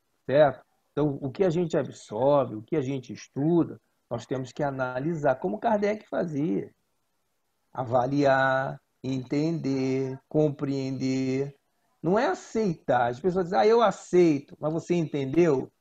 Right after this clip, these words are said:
Você compreendeu os objetivos? Por que que se fala da reencarnação? Por que se fala da pluralidade das existências? É, por que que se fala do espírito? O porquê?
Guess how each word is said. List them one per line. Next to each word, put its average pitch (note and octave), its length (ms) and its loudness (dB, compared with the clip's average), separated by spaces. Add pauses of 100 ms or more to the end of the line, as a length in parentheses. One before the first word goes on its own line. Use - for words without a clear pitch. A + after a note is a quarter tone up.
(120)
Você D3+ 240 -4
compreendeu E3 680 2
os D3+ 100 0
objetivos? C#3 1000 -2 (340)
Por D#3+ 160 -2
que G#3 140 2
que G3+ 100 -10
se D#3+ 160 -6
fala D3+ 300 0
da C3+ 260 -4
reencarnação? B2+ 1080 -6 (360)
Por D#3+ 120 -6
que - 60 -8
se F3+ 160 -8
fala D3+ 240 0
da C3+ 140 0
pluralidade C#3 720 -2
das C3 220 -8
existências? B2+ 760 -8 (720)
É, D3 140 -6
por D#3 200 -6
que G#3+ 140 -4
que G3+ 80 -12
se F#3+ 140 -6
fala E3 240 0
do D3 160 -4
espírito? D3 800 -4
O F3 80 -6
porquê? D#3 640 -2